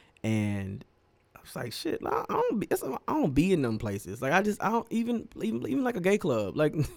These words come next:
<laughs> folks be ready to, to, to end your life. You know, they'd had a few drinks, you know,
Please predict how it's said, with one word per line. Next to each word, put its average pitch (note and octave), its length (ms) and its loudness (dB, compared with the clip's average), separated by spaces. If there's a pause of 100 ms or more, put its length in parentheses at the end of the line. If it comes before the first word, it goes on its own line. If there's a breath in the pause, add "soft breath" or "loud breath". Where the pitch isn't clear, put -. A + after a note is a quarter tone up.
(120)
<laughs> - 340 -18
folks C3+ 240 4
be G#3+ 120 6
ready A3+ 260 6
to, G3 100 -4
to, G3+ 280 2 (220)
to G3+ 140 2
end A3+ 260 2
your A3 120 4
life. G#3+ 480 0 (100)
You F3 100 2
know, D3+ 220 2
they'd G#3 220 2
had G#3 140 4
a F3+ 40 2
few G#3 180 -2
drinks, G3+ 420 0
you G#3 60 -2
know, F#3 320 0